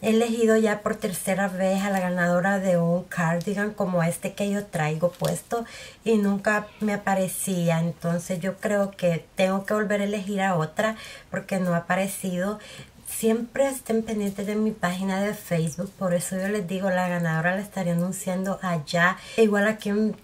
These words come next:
YouTube yo les dejo un mensaje privado a la hora que yo ya tengo la ganadora y que ya lo he publicado en Facebook para verificar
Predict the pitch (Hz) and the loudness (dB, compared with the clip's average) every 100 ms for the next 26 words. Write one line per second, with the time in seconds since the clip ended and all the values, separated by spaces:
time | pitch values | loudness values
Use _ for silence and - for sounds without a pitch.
0 | - - 226 - 226 208 196 170 190 196 | -10 -4 -4 -2 0 2 2 2 2 0
1 | - 185 185 185 180 190 190 196 170 160 | 0 0 -2 -2 -2 -2 -4 0 2 4
2 | 175 190 202 190 175 170 170 - 190 185 | 2 0 0 2 2 2 0 -4 -2 -2
3 | 175 151 170 170 170 175 180 175 170 170 | -2 -2 -2 -2 -4 -4 -2 -2 0 0
4 | 160 165 190 226 226 220 185 156 160 165 | 0 2 2 2 -2 -6 -4 -2 -2 0
5 | 170 - 190 220 220 190 196 196 180 190 | -2 -2 -4 -4 -2 -2 -2 -4 -2 0
6 | 185 208 208 196 185 180 175 165 - 170 | -2 -6 -4 0 2 2 -2 -10 -2 0
7 | 190 | 0